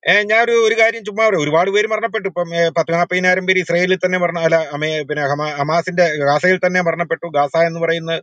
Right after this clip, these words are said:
ഒരു ആൾക്കാ-, ആൾക്കാരില്ലാത്ത, ബൈബിളിൽ തന്നെ പറയുന്നുണ്ട് ഗാസയെ പറ്റി. ആൾക്കാ-, ഏ, ഗാസ ആൾക്കാര് താമസമില്ലാത്ത ഒരു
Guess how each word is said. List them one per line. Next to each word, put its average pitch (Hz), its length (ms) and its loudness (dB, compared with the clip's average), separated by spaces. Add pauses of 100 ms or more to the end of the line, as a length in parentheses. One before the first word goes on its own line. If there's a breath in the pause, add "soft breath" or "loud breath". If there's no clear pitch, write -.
(380)
ഒരു 170 340 2
ആൾക്കാ-, 170 440 2
ആൾക്കാരില്ലാത്ത, 175 760 0
ബൈബിളിൽ 170 400 0
തന്നെ 190 120 -2
പറയുന്നുണ്ട് 170 360 0
ഗാസയെ 143 340 2
പറ്റി. 135 260 -6 (100)
ആൾക്കാ-, 151 380 0 (340)
ഏ, 135 120 4
ഗാസ 143 340 2 (220)
ആൾക്കാര് 156 380 2
താമസമില്ലാത്ത 165 800 -2
ഒരു 156 140 -4